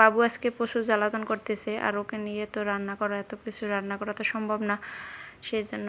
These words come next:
আর ইদানিং ও প্রচুর জ্বালাতন করতেছে, শুধু মানে আমার কোলে উঠে বসে থাকবে, তো ওকে কোলে নিয়ে এক হাত দিয়ে রান্না করা, অনেক কিছু রান্না করা তো সম্ভব না। সেজন্য মানে এক, এক পদ বা দুই পদ এরকম রান্না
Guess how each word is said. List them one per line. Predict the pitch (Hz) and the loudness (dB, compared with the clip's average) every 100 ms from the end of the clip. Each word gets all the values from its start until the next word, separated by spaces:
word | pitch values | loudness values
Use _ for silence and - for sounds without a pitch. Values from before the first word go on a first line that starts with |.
| 202 | -2
আর | 220 214 | -4 -4
ইদানিং | 214 226 226 226 226 | -2 0 -2 -2 -2
ও | 226 - | -2 -2
প্রচুর | 233 240 226 208 | -4 0 0 4
জ্বালাতন | 202 202 208 226 | 4 4 2 -2
করতেছে, | 214 - 202 220 233 | -4 -4 -6 -4 -2
শুধু | - 220 214 214 220 | -2 0 -2 -2 -4
মানে | 208 208 - - - - - | -4 -4 -6 -12 -12 -12 -2
আমার | 226 233 240 | 2 4 6
কোলে | 240 254 | 10 10
উঠে | 247 247 226 | 10 6 4
বসে | 233 240 233 | 4 4 4
থাকবে, | 214 262 320 - - - - - - | 4 2 0 -4 -16 -18 -18 -10 4
তো | 233 226 | 8 8
ওকে | 226 240 233 - | 6 4 4 4
কোলে | 220 226 226 | 4 4 0
নিয়ে | 226 233 226 | 2 4 4
এক | 208 220 | 2 2
হাত | 202 | 2
দিয়ে | 226 214 | 2 2
রান্না | 208 208 208 | 0 -2 0
করা, | 214 208 226 269 226 | 0 0 -2 -6 -6
অনেক | 214 - | -6 -6
কিছু | 214 - 214 | -6 -2 -2
রান্না | 208 202 | -2 -4
করা | 208 208 214 | -4 -6 -4
তো | 214 | -4
সম্ভব | 208 202 208 233 | -4 -4 0 -2
না। | 208 - - - - | -2 -6 -8 -10 -8
সেজন্য | - 220 226 220 220 254 262 - 240 | -4 -2 -2 -2 -2 -2 -6 -8 -6
মানে | 220 214 208 - 208 | -4 -6 -8 -4 -6
এক, | - - - 214 | -6 -12 -2 -2
এক | 214 | 0
পদ | 226 214 208 | 0 0 2
বা | 214 208 | 2 2
দুই | 208 | 0
পদ | 220 214 | 0 0
এরকম | 208 214 220 208 | -2 -2 -2 -2
রান্না | 196 | -2